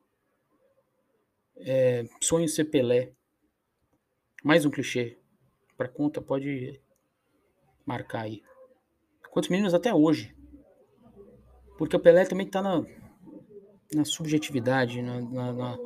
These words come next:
na subliminaridade do cérebro.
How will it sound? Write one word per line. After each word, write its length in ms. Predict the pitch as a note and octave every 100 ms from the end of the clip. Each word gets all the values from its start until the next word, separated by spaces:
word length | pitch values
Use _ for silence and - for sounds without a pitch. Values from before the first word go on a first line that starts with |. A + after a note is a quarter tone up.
| - - - - -
na 140 | -
subliminaridade 1600 | - - F#3 C#3+ D#3+ D3+ D3+ D#3 C#3+ C#3+ C3 A2 C#3 C3 - A#2+ G2+ - - _ _ A2+
do 140 | C3 B2
cérebro. 500 | - B2 A2+ A2+